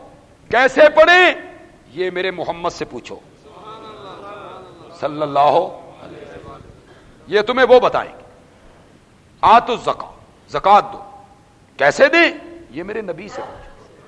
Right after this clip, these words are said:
رمضان کی تفصیلات میرے نبی سے پوچھو، حج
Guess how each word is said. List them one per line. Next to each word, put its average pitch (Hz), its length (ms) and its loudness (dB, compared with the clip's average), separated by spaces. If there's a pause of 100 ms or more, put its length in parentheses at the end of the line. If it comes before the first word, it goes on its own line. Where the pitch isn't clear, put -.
(1800)
رمضان 190 360 2
کی 254 140 -6
تفصیلات 247 580 4
میرے 262 180 2
نبی 254 260 0
سے 247 120 0
پوچھو، - 280 -10 (720)
حج 269 180 4